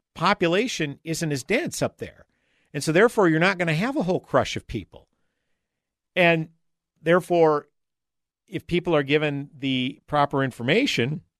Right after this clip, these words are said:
like where I live in the city of Ramsey, they didn't have a citywide mask mandate, but private businesses, given the volume of people that would go in and out, would indicate, "Look, if you're gonna enter this business, you need to wear a mask."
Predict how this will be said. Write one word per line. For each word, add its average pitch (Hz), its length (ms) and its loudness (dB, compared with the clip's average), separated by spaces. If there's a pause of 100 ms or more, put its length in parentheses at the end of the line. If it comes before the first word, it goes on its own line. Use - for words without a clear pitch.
(380)
like 160 200 4
where 160 120 8
I 220 80 6
live 160 180 0
in 101 60 -12
the 107 40 -10
city 156 240 0
of 139 80 -4
Ramsey, 180 480 -4 (460)
they 143 80 -8
didn't 185 160 -2
have 175 180 2
a 151 40 2
citywide 131 840 -2
mask 165 400 -2
mandate, 104 640 -6 (720)
but 147 180 4
private 170 420 4
businesses, 170 840 -2 (340)
given 160 360 4
the 147 80 0
volume 143 500 2
of 131 160 -10
people 175 320 -4
that 135 180 -2
would 120 140 -6
go 131 180 4
in 131 140 0
and 131 100 -2
out, 190 320 0
would 135 160 -2
indicate, 139 480 -4
"Look, 151 360 2 (200)
if 135 260 -8
you're 143 200 2
gonna 131 360 -4
enter 139 380 -2
this 117 160 0
business, 143 560 0 (480)
you 127 140 -2
need 151 140 2
to 139 80 2
wear 135 180 4
a 127 40 0
mask." - 480 -4